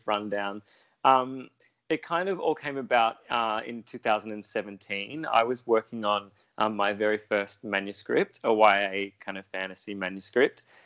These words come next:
Um, and I'd set this goal to write a book before I was thirty. And so I, I kind of was, um, pretty deep into all of that. And so I started going to all of these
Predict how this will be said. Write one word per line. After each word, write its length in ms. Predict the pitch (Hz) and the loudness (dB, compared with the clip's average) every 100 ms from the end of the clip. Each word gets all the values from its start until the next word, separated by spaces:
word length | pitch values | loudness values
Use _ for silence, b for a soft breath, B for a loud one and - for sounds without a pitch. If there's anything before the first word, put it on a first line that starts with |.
| B - | B 6
Um, 300 | 113 113 110 | 6 6 0
and 100 | 117 | -2
I'd 140 | 113 - | -2 0
set 180 | 147 | -2
this 140 | 120 117 | -2 -4
goal 340 | - 104 104 | 2 2 2
to 400 | 104 107 101 101 - _ - | -2 -4 -4 -6 -12 _ -12
write 300 | 107 113 107 | 4 4 4
a 60 | 104 - | -2 -4
book 160 | 98 - | -6 -6
before 220 | 104 - | -8 0
I 40 | 104 | 0
was 140 | 101 - | 0 -4
thirty. 380 | 104 98 98 | -2 -2 -4
And 140 | 98 98 | -10 -8
so 240 | 110 101 | -2 0
I, 160 | 104 104 b b b | 0 -2 b b b
I 80 | 113 | -6
kind 300 | - 123 123 | 0 0 2
of 180 | 107 101 | 0 0
was, 320 | 107 101 - | 0 0 -6
um, 360 | - 98 98 95 _ _ | -4 -4 -4 -14 _ _
pretty 260 | - 160 147 | -4 -2 -2
deep 340 | 120 120 117 | 2 2 2
into 280 | - 113 - | -4 -8 -8
all 220 | - 113 | -2 0
of 80 | 104 | 0
that. 220 | 101 101 117 | 0 -2 -4
And 120 | 107 | -8
so 80 | 123 | -6
I 40 | |
started 400 | 117 127 120 123 | -4 0 2 2
going 260 | 117 110 107 | -2 -2 -2
to 120 | 120 | -6
all 220 | - 110 | -2 -2
of 80 | 107 | 0
these 300 | 101 101 - | -2 -6 -8